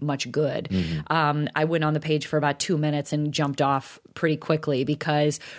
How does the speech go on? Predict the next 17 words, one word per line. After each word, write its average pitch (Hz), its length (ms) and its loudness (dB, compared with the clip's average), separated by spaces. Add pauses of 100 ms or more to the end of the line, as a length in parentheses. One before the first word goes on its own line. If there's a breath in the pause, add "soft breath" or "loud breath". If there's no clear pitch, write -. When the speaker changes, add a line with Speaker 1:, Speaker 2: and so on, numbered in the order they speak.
Speaker 1:
really 220 240 2
what 160 180 2
it 156 140 2
is, 151 180 2
is 151 120 0
it's 143 100 -2
a 156 60 0
public 156 360 0
forum 151 500 0
for 147 380 0
everybody 143 500 0
to 139 120 -4
rip 139 200 -4
this 135 140 -4
guy 131 180 -2
apart. 131 460 0
Speaker 2:
Mm-hmm. 85 220 -6